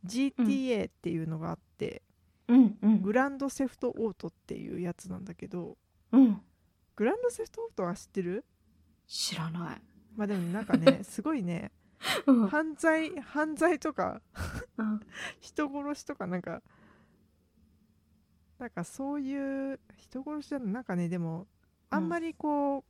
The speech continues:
Speaker 1: 教育上よろしくない系のゲームなんだけど、ジーティーエーって。確か、
Speaker 2: え？
Speaker 1: その、ロスかどっか、なんか架空の都市がベースになってて、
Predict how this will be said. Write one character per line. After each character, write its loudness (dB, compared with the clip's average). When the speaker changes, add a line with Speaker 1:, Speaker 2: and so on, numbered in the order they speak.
Speaker 1:
教 0
育 -2
上 0
よ 0
ろ -2
し -10
く -6
な -6
い -10
系 -8
の -10
ゲ -2
ー 0
ム -10
な -10
ん -10
だ -10
け -18
ど、 -12
ジ -12
ー -14
テ -14
ィ -8
ー -10
エ -10
ー -14
っ -18
て。 -20
確 -8
か、 8
Speaker 2:
え？ 0
Speaker 1:
そ -8
の、 -4
ロ 2
ス -8
か 0
ど -4
っ -10
か、 -8
な -4
ん -8
か -6
架 -20
空 -2
の -10
都 -8
市 -8
が -4
ベ -6
ー -2
ス -8
に -2
な -8
っ -14
て -12
て、 -8